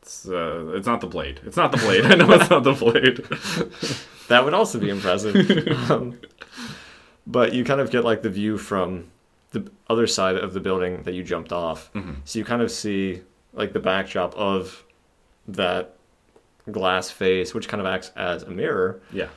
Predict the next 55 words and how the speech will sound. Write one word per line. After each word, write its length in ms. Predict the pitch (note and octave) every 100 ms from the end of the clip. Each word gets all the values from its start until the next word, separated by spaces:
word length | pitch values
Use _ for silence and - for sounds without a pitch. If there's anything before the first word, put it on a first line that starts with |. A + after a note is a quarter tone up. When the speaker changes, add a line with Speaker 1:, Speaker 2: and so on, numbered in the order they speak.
| -
Speaker 2:
So 160 | - A#2+
you 40 |
get 100 | A#2
to 40 | A2+
see 180 | - A2+
yourself 520 | G2+ - G2 G2 -
holding 320 | - G#2+ F#2
on 140 | F#2 F#2+
to 140 | F#2
it 40 | F2+
as, 120 | F2+
like, 100 | F#2
the 60 | G2
helicopter's 400 | F#2+ F#2+ G2 F#2+
like, 220 | F#2 - _ _ -
"Get 100 | A2+
the 80 | A#2
fuck 160 | C3+ F3
outta 180 | F3
here." 800 | E3+ E3 D#3 D#3 D3+ D#3 C#3+ C#3 -
Speaker 1:
<laughs> 40 | - - - - -
It's 120 | A#2 A2+
kinda 180 | C3
like 120 | B2 A#2
someone 200 | B2+ B2+
designed 380 | A#2 G2 G2 F#2+
the 60 |
scene, 280 | F2+ F#2 F#2
and 140 | F#2+
they're 160 | F#2+ F#2
like, 260 | F2 D#2+ -
and 80 | G#2
it'll 120 | G#2
be 160 | G2+ A2
kinda 260 | - A#2
like, 420 | G#2+ F#2+ F#2 - _ _ _ _ -
uh, 300 | F2+ E2 D#2+
an 120 | G2+
analogy 720 | G2 G2 G#2+ A#2 G2 E2+ D#2+
for, 160 | D#2 F#2
like, 380 | E2+ E2+ D#2 - _ _
the 60 | F2
mirror's 640 | E2+ F#2+ A2 A2+ A2 G#2
edge. 480 | - G2 F2 C#2+ -
And 80 | F2+
they're 100 | F2+
like, 180 | F2+ E2+
"Yeah, 120 | C3+
let's 120 | A2
just 100 | A2+
make 120 | C3 B2
it 80 |
a 40 | A2
mirror." 760 | B2 E3 D3+ F3 F3 E3 F3
<laughs> 60 | -